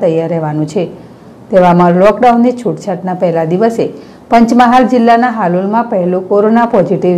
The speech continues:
સામે આવતા સમગ્ર હાલોલમાં ફફડાટ ફેલાઈ જવા પામ્યો છે.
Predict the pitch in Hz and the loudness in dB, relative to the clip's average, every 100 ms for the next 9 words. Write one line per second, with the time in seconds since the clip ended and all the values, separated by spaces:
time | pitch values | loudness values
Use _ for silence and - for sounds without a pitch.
0 | 175 170 170 165 175 208 - 151 - - | -2 -2 -2 0 0 0 -2 -4 -8 -20
1 | - - 233 233 240 247 254 220 202 214 | -20 -4 2 4 6 4 4 2 0 0
2 | 233 233 185 165 165 160 190 185 196 196 | -2 -2 -6 -4 -4 -4 -4 -2 -2 0
3 | 202 208 160 156 151 156 | 0 0 -2 -2 -4 -4